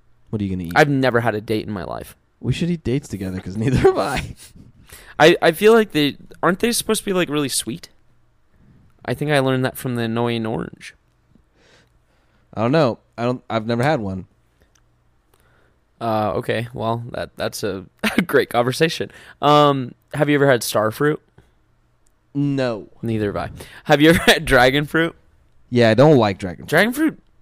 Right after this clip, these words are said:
Speaker 2: is mid.
Speaker 1: I also don't like anything that's, like, flavored like dragon fruit. I think it's gross.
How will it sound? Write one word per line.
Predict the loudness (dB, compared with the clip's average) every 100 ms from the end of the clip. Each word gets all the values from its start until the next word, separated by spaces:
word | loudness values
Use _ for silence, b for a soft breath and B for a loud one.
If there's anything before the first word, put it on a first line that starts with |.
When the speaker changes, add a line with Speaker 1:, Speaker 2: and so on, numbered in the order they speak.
| _
Speaker 2:
is | -4 -4
mid. | -4 -4 0 2 2 -4 -6
Speaker 1:
I | 0
also | 2 4 4
don't | 4 4 4
like | 2 0
anything | -2 -2 0 0
that's, | 0 -4 _ -8 -2
like, | -2 -4
flavored | -14 -4 -2 0 0 0
like | 0 0
dragon | 0 0 -2
fruit. | -2 -2
I | 0
think | -2
it's | -6
gross. | -10 -8 -4 -4 -6 -10 -14